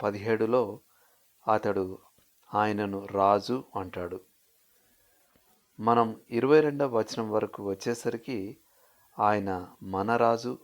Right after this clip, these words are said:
అని అంటాడు. యేసుక్రీస్తు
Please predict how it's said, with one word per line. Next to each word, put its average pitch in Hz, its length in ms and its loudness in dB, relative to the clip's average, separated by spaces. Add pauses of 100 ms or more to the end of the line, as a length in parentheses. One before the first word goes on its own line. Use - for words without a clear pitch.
అని 95 200 -6
అంటాడు. 87 480 -12 (2250)
యేసుక్రీస్తు 131 1080 2